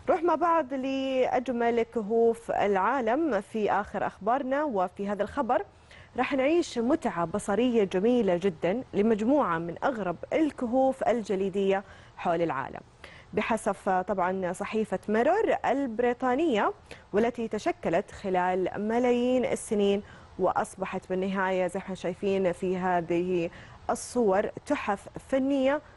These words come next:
بكل المقاييس. طبعا الكهوف اللي بنشوفها الآن بعضها من ألاسكا وأيلندا وأيسلندا والنمسا، أتوقع إن ما خاب ظني،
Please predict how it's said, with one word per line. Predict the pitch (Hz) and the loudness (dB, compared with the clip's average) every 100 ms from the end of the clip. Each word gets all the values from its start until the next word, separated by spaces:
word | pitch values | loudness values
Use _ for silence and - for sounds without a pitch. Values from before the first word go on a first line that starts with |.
| - | -12
بكل | 175 196 - 226 214 214 208 - | -2 -2 0 0 2 0 -4 0
المقاييس. | 294 269 214 175 156 156 147 - - - | 2 2 2 -2 0 -2 -4 -12 -18 -8
طبعا | 247 247 | -2 0
الكهوف | 233 - 240 370 294 - - - _ - - - - - - - - - | -2 -4 0 2 2 -2 -20 -20 _ -20 -20 -20 -20 -20 -20 -20 -14 -2
اللي | 226 208 | 2 2
بنشوفها | 214 226 294 302 220 208 196 190 190 | 2 0 0 0 0 2 2 2 0
الآن | - 226 247 233 196 190 190 - - | 0 0 0 0 0 0 -2 -6 -10
بعضها | 196 233 208 214 | -2 -2 -2 -6
من | 190 190 190 | -4 -4 -4
ألاسكا | 175 185 190 277 - - 202 196 359 - - _ | -2 -2 0 -2 -2 -4 0 0 0 -6 -20 _
وأيلندا | 208 208 208 208 - 226 233 294 339 190 190 277 - - - | -2 0 2 2 0 -2 0 0 0 0 0 -2 -8 -20 -14
وأيسلندا | - 202 220 240 - 294 240 185 185 | -4 -2 0 -4 -2 -2 0 0 0
والنمسا، | 240 240 214 226 226 - 226 226 240 277 220 - 165 156 - | 0 0 0 2 0 -2 -4 0 0 0 -2 -4 -2 0 -2
أتوقع | 175 - 196 214 - 175 190 | -8 -4 -4 -4 -2 -2 -2
إن | 214 | -2
ما | 196 | -4
خاب | - 214 208 180 | -2 0 0 0
ظني، | 180 269 254 311 | -2 0 2 0